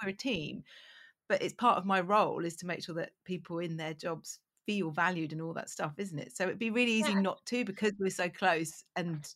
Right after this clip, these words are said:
Speaker 1: I could kind of not say those things, but I I need to.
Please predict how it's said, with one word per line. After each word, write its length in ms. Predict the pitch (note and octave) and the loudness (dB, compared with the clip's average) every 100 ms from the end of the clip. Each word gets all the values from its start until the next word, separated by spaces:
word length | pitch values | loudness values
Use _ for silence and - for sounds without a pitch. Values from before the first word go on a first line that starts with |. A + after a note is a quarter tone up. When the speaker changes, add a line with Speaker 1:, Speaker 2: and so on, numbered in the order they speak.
| _ | _
Speaker 1:
I 100 | E3+ | -4
could 240 | E3 F3 D3+ | -4 -6 -4
kind 240 | E3+ D3+ | -4 -2
of 100 | D3+ - | -4 -6
not 280 | E3+ D#3 - | -4 -4 -4
say 220 | - - | -8 -8
those 240 | - D3+ D3 | -4 -6 -6
things, 340 | - - F3 - | -10 -8 -10 -8
but 140 | - | -6
I 120 | F3 F3+ E3+ _ _ | -4 -4 -8 _ _
I 80 | F3 | -6
need 300 | E3+ A#3 B3 | -2 -2 -2
to. 240 | - - | -8 -10